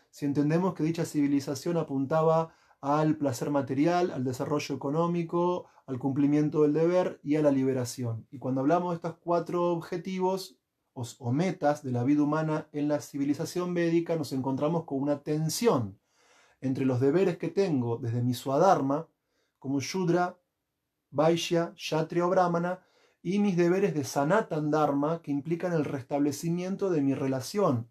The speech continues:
eterna con Krishna. Entonces, si bien los Vaishnavas tenemos cualidades de algunos varnas, algunos tenemos cualidades de shudra,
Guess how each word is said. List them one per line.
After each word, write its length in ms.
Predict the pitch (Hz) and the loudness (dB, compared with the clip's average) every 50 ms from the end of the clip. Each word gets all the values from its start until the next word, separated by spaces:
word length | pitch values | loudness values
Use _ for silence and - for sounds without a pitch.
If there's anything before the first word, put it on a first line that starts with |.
| _ | _
eterna 520 | - 123 120 - 147 - 147 143 139 127 123 | -10 -10 -6 -2 -2 0 0 0 0 -2 -2
con 200 | - 127 120 117 | -2 -4 -4 -2
Krishna. 500 | 143 139 127 120 - - 113 107 107 - _ _ _ _ _ _ _ - - _ _ _ _ _ _ - | -2 -2 -2 -4 -6 -8 -10 -12 -12 -14 _ _ _ _ _ _ _ -20 -20 _ _ _ _ _ _ -6
Entonces, 720 | 135 131 156 165 165 151 - 156 156 151 147 - - _ | -4 -2 0 2 0 2 2 4 4 4 2 0 -6 _
si 200 | - - - 135 | -14 -6 -4 0
bien 160 | 143 190 208 220 | 0 2 2 2
los 140 | 208 175 | 2 2
Vaishnavas 760 | 160 151 147 - - 202 214 202 165 139 127 117 117 - - _ _ _ _ _ _ _ _ _ _ _ _ _ _ _ _ _ _ | 2 0 0 0 0 0 2 2 4 2 2 0 -2 -6 -14 _ _ _ _ _ _ _ _ _ _ _ _ _ _ _ _ _ _
tenemos 640 | - 143 139 170 202 214 180 151 143 147 147 - | -2 0 2 4 4 4 4 4 2 2 0 -4
cualidades 920 | - _ 143 143 135 135 139 143 156 156 156 156 156 156 156 151 - - _ _ _ _ _ _ _ _ | -8 _ 0 0 2 4 4 6 6 6 6 4 4 2 0 -2 -6 -12 _ _ _ _ _ _ _ _
de 80 | - 135 | -4 -2
algunos 320 | 127 127 139 147 147 123 | 0 0 0 0 0 2
varnas, 520 | 143 175 175 156 139 135 135 135 139 - - | 2 4 4 4 4 2 0 -2 -2 -6 -8
algunos 320 | - 123 120 151 160 151 | -8 -4 -2 -2 -2 -2
tenemos 320 | - 139 139 143 147 123 120 | -2 -2 -2 0 -2 -2 -2
cualidades 640 | - 135 131 131 135 135 139 135 131 127 123 - | -4 -4 -2 0 0 0 2 0 0 -2 -4 -6
de 80 | - 110 | -8 -8
shudra, 580 | - - 202 202 196 170 151 147 147 147 - | -6 -4 -2 0 2 4 4 4 4 2 0